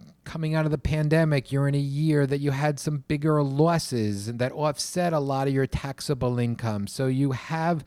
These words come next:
zero income this year, and you're thinking about rebalancing or taking some profits from some of the money this year.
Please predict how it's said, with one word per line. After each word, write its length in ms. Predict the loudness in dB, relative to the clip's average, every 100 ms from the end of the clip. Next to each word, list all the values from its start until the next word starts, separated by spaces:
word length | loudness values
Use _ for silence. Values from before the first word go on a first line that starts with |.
| -14 -20 -12
zero 840 | -8 0 4 6 8 8 8 6
income 580 | 4 0 2 0 0 0
this 300 | 0 -2 -4
year, 360 | -2 -2 -2 -6 -14 -20 -12
and 180 | -4 2
you're 140 | 4 2
thinking 560 | -2 -2 -2 0 0
about 400 | 2 4 4 4
rebalancing 800 | 2 2 2 0 0 0 0 2
or 100 | 0
taking 400 | 0 -4 -4 -4
some 200 | -2 -2
profits 640 | -2 -2 -4 -2 -4 -4 -6
from 240 | -4 -4
some 280 | -4 -2 0
of 200 | -2 -2 -10 -8
the 100 | -4
money 500 | 0 2 4 4 4
this 380 | 4 4 2 0
year. 440 | 2 4 6 4